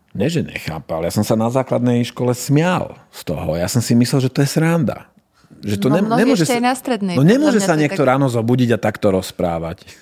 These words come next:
Speaker 1: To by, aby som mu hneď urobil kávu, lebo to je, <laughs> keď nemáš kávu, nie si to ty. Ale potom som prišiel samozrejme na strednú školu, na konzervatórium, kde som študoval herectvo a tam sme museli už recitovať Hviezdoslava.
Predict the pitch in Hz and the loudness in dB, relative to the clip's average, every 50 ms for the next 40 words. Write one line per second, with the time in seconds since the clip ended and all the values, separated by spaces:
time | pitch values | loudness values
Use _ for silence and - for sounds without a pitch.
0 | _ _ _ _ _ _ _ - 107 113 123 120 113 127 139 135 - 160 160 156 | _ _ _ _ _ _ _ -6 -4 0 2 2 4 4 2 2 2 2 4 4
1 | 156 170 202 208 196 196 190 170 165 156 156 - 170 240 254 247 202 139 107 110 | 4 4 4 4 4 4 4 4 2 2 2 0 0 0 0 -2 -2 -2 -2 0
2 | 110 107 - - 135 - - 123 127 127 117 123 - 120 120 110 - - _ _ | 0 0 0 -2 -4 -6 -2 0 0 2 2 0 -2 -6 -6 -8 -10 -14 _ _
3 | _ _ _ _ _ _ _ _ _ - _ _ - - - - - - - - | _ _ _ _ _ _ _ _ _ -20 _ _ -20 -20 -20 -20 -18 -12 -6 -2
4 | 104 123 135 147 165 131 - - - 127 156 185 175 139 139 147 165 - 196 180 | 0 2 2 2 2 0 -2 0 2 2 2 4 4 4 4 4 2 0 -2 -4
5 | 196 175 165 - 226 220 226 - - _ _ _ _ _ _ _ _ - - - | -4 -4 -4 -2 0 0 0 0 -2 _ _ _ _ _ _ _ _ -20 -20 -20
6 | - - - - - - - - - - - - _ _ _ _ _ _ _ _ | -20 -20 -20 -20 -20 -20 -20 -20 -20 -20 -20 -20 _ _ _ _ _ _ _ _
7 | - 120 131 147 143 120 92 82 - - - 135 151 160 214 208 185 202 190 165 | 0 2 2 2 2 0 -2 -4 -8 -8 -2 -2 -2 0 0 -2 0 0 -2 0
8 | 160 165 151 - - 139 123 - 120 113 110 107 104 101 98 90 90 87 87 85 | 2 0 0 0 0 -2 -2 -2 -2 0 0 0 0 -2 -4 -6 -6 -10 -10 -10
9 | 78 - - - 123 131 147 160 170 147 - - 143 131 113 98 - - 113 123 | -12 -10 -4 0 2 2 4 2 0 -2 0 0 0 2 2 0 0 0 2 2
10 | 135 147 139 139 131 127 - 135 131 123 117 107 110 107 113 110 101 - - 107 | 4 4 2 2 2 0 0 0 0 0 0 -2 -4 -2 -2 -2 -4 -2 0 0
11 | 104 95 82 82 95 107 131 135 - - - - 127 139 147 156 151 139 143 147 | 0 0 -2 0 0 0 2 2 2 0 2 2 2 2 4 4 4 4 4 4
12 | 165 160 - 196 180 147 131 123 120 110 107 107 - 110 - - 110 104 98 95 | 2 2 2 2 4 4 4 2 2 2 0 0 -2 -4 -6 -4 -4 -4 -4 -2
13 | 95 98 98 104 107 - - 117 107 110 120 131 147 | -2 0 0 0 -2 -2 0 0 2 2 2 0 0